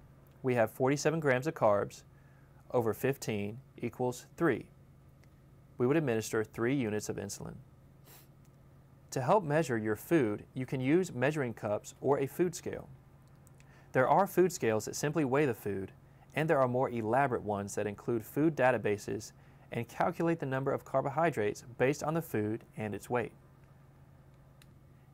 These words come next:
In the chart, we have fifteen gram carbohydrate choices per serving. Under the breads, grains, and cereals column, one ounce of bread product,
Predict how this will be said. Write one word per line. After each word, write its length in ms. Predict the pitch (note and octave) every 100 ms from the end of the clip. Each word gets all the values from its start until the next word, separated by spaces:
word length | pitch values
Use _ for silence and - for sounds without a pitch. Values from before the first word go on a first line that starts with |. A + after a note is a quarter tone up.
| - - - - - - - - - - - - - - - -
In 100 | C3
the 80 |
chart, 340 | E3 B2 F#2+ - - - - - - - - - -
we 140 | C3
have 260 | A#2 A2 G#2 -
fifteen 400 | D#3 - F3+ E3+
gram 380 | C3+ A#2+ B2 -
carbohydrate 720 | - A#2+ B2+ A#2+ A#2+ C3 A#2+
choices 440 | A2 G#2+ - G#2
per 160 | - G#2
serving. 420 | - G2 G2 G2+ - - - - - - - - - - - -
Under 180 | C3 D#3
the 100 | D#3+
breads, 520 | B2+ A#2+ C3 D#3 - - -
grains, 540 | A#2 A#2 A#2 A#2 A#2+ -
and 160 | A2+
cereals 440 | - F3+ F3+ G#2+ -
column, 360 | G#2 G2 F#2+ C3 - - - - - - -
one 260 | A#2 A#2+ D#3+
ounce 280 | C#3+ D#3+ F3
of 120 | D3+
bread 240 | B2 A#2
product, 540 | - G#2 G2 G2 -